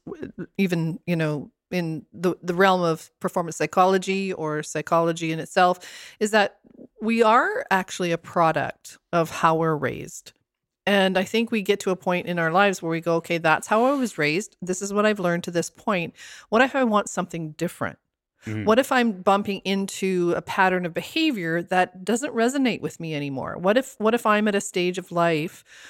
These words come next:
Speaker 1: where this served me to this point and now I want something different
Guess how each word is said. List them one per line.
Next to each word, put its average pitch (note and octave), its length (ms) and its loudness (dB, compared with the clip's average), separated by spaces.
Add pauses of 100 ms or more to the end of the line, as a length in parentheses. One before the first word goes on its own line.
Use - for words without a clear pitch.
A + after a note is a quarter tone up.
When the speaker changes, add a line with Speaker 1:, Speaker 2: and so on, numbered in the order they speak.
(140)
Speaker 1:
where F3 480 4
this G3+ 280 0
served B3 360 2
me G3 180 -2
to F#3+ 160 -6
this E3+ 260 -2
point G3 600 -2
and F3 200 -2
now G3+ 260 4
I G#3+ 80 4
want F#3+ 280 0
something F3+ 640 -4
different F#3 600 0